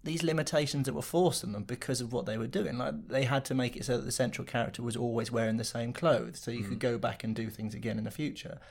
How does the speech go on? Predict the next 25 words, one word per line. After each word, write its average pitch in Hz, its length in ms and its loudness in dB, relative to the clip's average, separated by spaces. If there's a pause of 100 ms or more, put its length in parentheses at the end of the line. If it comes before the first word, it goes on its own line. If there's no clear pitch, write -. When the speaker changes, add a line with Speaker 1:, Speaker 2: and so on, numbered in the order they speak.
Speaker 2:
Mm. 104 140 -6 (340)
Speaker 1:
And 165 100 4
it 190 80 6
would 196 100 4
be 196 100 2
much 202 260 8
simpler 190 640 4 (280)
to 139 100 4
just - 420 2
make 143 380 8
a 135 40 0
film 117 540 4
and 120 160 2
y-, 131 140 2
and 127 240 4
you, 127 240 2
you 131 180 4
have 143 320 4
what 147 160 2
happens, 123 480 2
what 123 220 2
you 120 80 4
want 123 160 0
to 117 80 2
happen, 147 480 -2